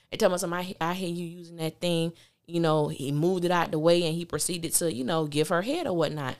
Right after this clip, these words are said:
And I was just like, he uses what he has. <laughs> Zach is definitely resourceful with his body, okay? And so I'm just like, you know, he, he did what he does.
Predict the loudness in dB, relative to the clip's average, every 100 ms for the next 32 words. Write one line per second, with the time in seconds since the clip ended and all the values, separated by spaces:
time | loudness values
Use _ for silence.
0 | -16 -20 -6 -2 0 -2 -2 -2 -2 0
1 | 0 0 -2 -16 _ _ _ _ _ _
2 | _ _ _ _ _ _ _ _ _ _
3 | 0 2 6 6 6 2 0 0 0 0
4 | -2 0 -4 -4 -6 0 0 0 -2 -2
5 | -4 -4 -4 -18 -18 -8 -6 -6 -8 -6
6 | 4 6 6 4 2 4 6 6 6 0
7 | 0 0 2 4 4 4 0 0 0 0
8 | 2 0 0 -4 2 2 4 4 4 2
9 | 2 0 -2 0 0 2 2 2 -2 -4
10 | -2 2 2 2 0 0 0 -2 -4